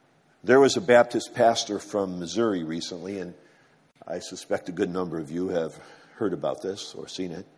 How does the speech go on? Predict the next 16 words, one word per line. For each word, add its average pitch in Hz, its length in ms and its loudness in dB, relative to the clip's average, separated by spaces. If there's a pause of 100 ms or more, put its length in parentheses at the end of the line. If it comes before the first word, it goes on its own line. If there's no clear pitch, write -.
(440)
He - 80 -14
gave 156 240 4
a 117 60 0
sermon 160 500 0 (1120)
about 113 260 6
how 127 200 8
wives 131 400 8
should 107 380 0
look 135 200 2
to 135 100 0
Melania 110 520 4
Trump - 480 0 (160)
as 95 140 -8
a 95 40 -6
role 98 260 -2
model. 85 360 -8